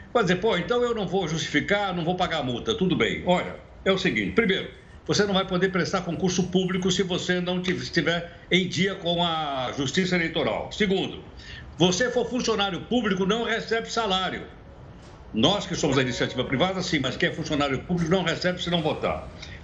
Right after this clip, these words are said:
Terceiro ponto, você não consegue obter nem passaporte e nem carteira de trabalho. "Ah, eu quero tirar a carteira de trabalho." Vou dizer, "Cadê a, a,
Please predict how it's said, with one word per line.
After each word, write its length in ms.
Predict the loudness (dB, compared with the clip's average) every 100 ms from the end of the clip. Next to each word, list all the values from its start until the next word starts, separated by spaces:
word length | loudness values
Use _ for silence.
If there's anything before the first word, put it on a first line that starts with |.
| 4
Terceiro 340 | 4 4 0
ponto, 400 | 0 0 -2 -6 -16 -20 -18 -18 -8 2
você 300 | 4 4 0
não 260 | 2 0
consegue 500 | 0 0 0 -2 -2
obter 380 | -2 0 0 -2
nem 400 | -2 0 0 0
passaporte 1120 | 0 0 0 -4 -2 0 0 0 -6 -8 -8 -10 -2
e 140 | 2 4
nem 220 | 4 2
carteira 440 | 0 0 -2 -2
de 60 | -2
trabalho. 460 | -2 0 -2 -4 -10 -16 -6 2
"Ah, 160 | 2
eu 120 | 2 0
quero 180 | 0 2
tirar 200 | 2 0
a 40 |
carteira 280 | 0 -2 0
de 40 |
trabalho." 360 | 0 0 0 -2
Vou 100 | -4
dizer, 160 | -2
"Cadê 320 | 0 0 2 0
a, 100 | 0
a, 720 | 0 0 -2 -4 -8 -10